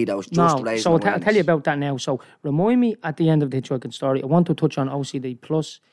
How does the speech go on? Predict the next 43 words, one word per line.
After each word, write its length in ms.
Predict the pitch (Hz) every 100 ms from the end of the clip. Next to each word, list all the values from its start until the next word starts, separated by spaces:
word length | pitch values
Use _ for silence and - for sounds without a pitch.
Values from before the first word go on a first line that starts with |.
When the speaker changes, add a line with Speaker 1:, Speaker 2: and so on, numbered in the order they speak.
| _ _ -
Speaker 2:
and 100 | 135
A 100 | 135
D 120 | 131
H 240 | 123 120 -
D 300 | 127 120 -
and 140 | 127
the 60 | 120
dangers 480 | 117 156 143 123 120
of 180 | 117 - _ _ _ _ -
alcohol 540 | 147 143 135 139 135 -
with 120 | -
that, 160 | 143 123
because 260 | 131 - 120
a 40 |
lot 140 | 143 -
of 80 |
people 220 | - 143 131
don't 220 | 135 131
realise 540 | 139 131 120 117 - _ _ _ -
the 60 | 143
danger. 140 | 127
But 80 | 190
anyway, 240 | 196 139
back, 240 | 131 202 202
back 160 | 208
to 60 | 190
that. 140 | 156 143
So, 260 | 175 156 - _ _ _
yeah, 180 | 214 185
the 120 | 139
reason 260 | 190 247 220
why 160 | 226 202
I 40 |
didn't 380 | 185 170 139 135
do 140 | 175
it 40 | 165
for 300 | 151 135 123 -
money, 340 | 147 143 165 - _ _ -
to 80 | 143
raise 240 | 147 143
money 160 | 135 139
for, 200 | 127 131
for 420 | - 147 135 127